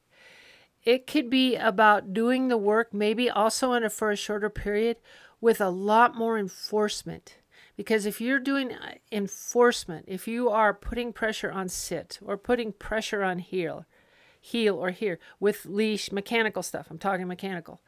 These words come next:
If you're putting pressure on that, it needs to break through the thinking of, "Oh, hurry up and throw the bumper." It has to be enough enforcement pressure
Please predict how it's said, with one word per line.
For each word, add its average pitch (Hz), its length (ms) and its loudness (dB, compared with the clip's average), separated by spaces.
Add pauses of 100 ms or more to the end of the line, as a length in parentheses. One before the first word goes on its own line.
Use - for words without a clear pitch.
(560)
If - 180 -4
you're 262 300 0
putting 277 500 -4
pressure 240 380 -2
on 208 160 2
that, 202 360 0 (460)
it 262 220 4
needs 285 580 0
to 202 400 0 (100)
break 220 520 0
through 247 420 0
the 202 140 4
thinking 214 420 -4
of, 190 140 -2
"Oh, 226 80 2
hurry 254 220 2
up 233 80 0
and 220 120 -4
throw 226 140 0
the 208 60 -4
bumper." 196 320 -8 (640)
It 220 160 0
has 254 280 4
to 277 100 -2
be 226 340 0
enough 220 400 0
enforcement 285 720 -4
pressure 220 640 -2